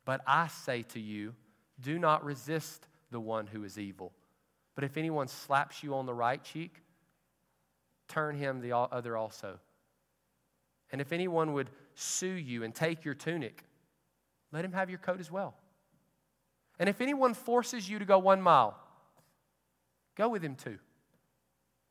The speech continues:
Give to the one who begs from you, and do not refuse from the one who seeks to borrow from you."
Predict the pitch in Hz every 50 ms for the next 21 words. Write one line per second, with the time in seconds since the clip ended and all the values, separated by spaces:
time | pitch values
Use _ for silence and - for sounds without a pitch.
0 | _ _ _ _ _ _ _ _ _ _ 131 117 117 180 208 220 208 - - 202
1 | 196 190 180 180 180 175 165 170 170 143 135 143 147 143 - - - - 135 131
2 | 131 127 123 123 123 120 - _ _ _ _ _ _ _ _ _ - - 135 127
3 | 123 117 127 147 165 175 175 156 151 151 147 143 131 120 - - - 143 135 127
4 | 120 110 104 98 95 95 - - - - _ _ _ _ _ _ _ _ _ _
5 | _ _ - - 123 120 117 113 110 110 110 107 101 107 107 98 - - 104 104
6 | - - - - - 98 101 98 95 95 92 - - - - 52 50 50 52 52